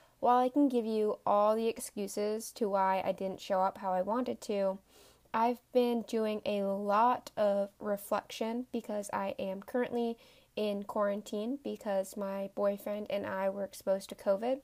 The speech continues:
So during this downtime, I've had a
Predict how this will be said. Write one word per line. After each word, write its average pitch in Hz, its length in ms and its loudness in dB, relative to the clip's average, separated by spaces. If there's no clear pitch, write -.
So 208 500 4
during 240 240 0
this 240 180 -2
downtime, 214 840 -2
I've 208 240 -2
had 196 540 -2
a 190 560 0